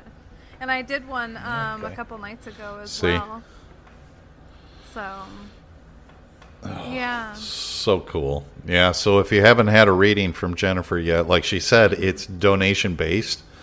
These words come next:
Speaker 2: Um, and, you know, there's, there's guidelines to that donation, but I'm telling you, for the readings,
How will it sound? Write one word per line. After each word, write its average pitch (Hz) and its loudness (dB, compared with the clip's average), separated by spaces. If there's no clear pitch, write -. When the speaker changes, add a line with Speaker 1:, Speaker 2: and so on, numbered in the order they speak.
Speaker 2:
Um, 80 -4
and, 139 0
you - -10
know, 107 -4
there's, 107 -2
there's 117 0
guidelines 90 2
to 95 -2
that 85 2
donation, 92 -4
but 87 2
I'm 90 -2
telling 107 2
you, 101 0
for - -2
the 92 2
readings, 95 0